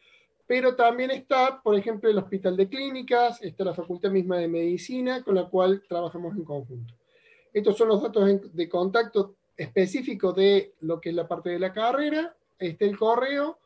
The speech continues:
y, eh, seguramente van a tener acceso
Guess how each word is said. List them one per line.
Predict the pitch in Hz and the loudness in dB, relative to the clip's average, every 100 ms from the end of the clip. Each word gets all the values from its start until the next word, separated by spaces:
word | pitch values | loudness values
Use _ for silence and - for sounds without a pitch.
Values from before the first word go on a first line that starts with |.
| _ _ _ | _ _ _
y, | 240 254 269 - _ | -10 -8 -10 -16 _
eh, | 208 196 185 180 | 6 8 8 2
seguramente | - 190 208 214 233 214 | 0 4 6 6 4 2
van | 208 208 | 2 2
a | |
tener | 202 202 202 | 2 2 2
acceso | 208 202 226 214 202 | 2 0 -2 0 -2